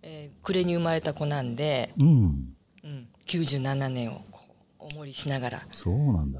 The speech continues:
Speaker 1: テレビで、あの、雨の日のね、
Speaker 2: うん。
Speaker 1: 反動は見てましたよ。
Speaker 2: そっか。
Speaker 1: うん。
Speaker 2: そう、あのー、皆さんお分かりかもしれないですけど、九十七年の七月の一日が、
Speaker 1: そうですね。
Speaker 2: あの、香港が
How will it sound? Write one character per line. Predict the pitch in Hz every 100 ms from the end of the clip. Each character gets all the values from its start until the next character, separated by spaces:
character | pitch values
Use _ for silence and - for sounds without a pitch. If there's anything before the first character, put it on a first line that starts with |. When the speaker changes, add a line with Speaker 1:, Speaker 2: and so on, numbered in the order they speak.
| -
Speaker 1:
テ | 151
レ | 135
ビ | 131
で、 | 123 - - -
あ | 131
の、 | 139
雨 | 165 160 143
の | 135
日 | 135
の | 131 123
ね、 | 175 233 -
Speaker 2:
う | 107
ん。 | 101 82 65
Speaker 1:
反 | 143 143
動 | 139 131
は | 123
見 | 131
て | 117
ま | 113
し | -
た | -
よ。 | - - -
Speaker 2:
そ | - 226
っ |
か。 | - 120 90 -
Speaker 1:
う | 135
ん。 | 127 117 113
Speaker 2:
そ | - 160 113
う、 | -
あ | 117
の | 104 98 90 85 80 80 82 87
ー、 | -
皆 | 104 107
さ | 98 82
ん | 82
お |
分 | 87
か | 90
り | 82
か | 87
も | 78
し | 78
れ | 78
な | 80
い |
で |
す | 85
け |
ど、 | 85
九 | - 170 170
十 | 127 123 120 120
七 | 117 123 139 147 - 127 127
年 | 117 117 139
の | 185 101 78 - _ - - - -
七 | 107 156 170
月 | 160 147
の | 127
一 | -
日 | 175 160 - - _ _ _ - - -
が、 | 185 208
Speaker 1:
そ | -
う |
で |
す | -
ね。 | 101
Speaker 2:
あ |
の、 | 87
香 | 107 101 90
港 | 82 82 90
が | 143 127 78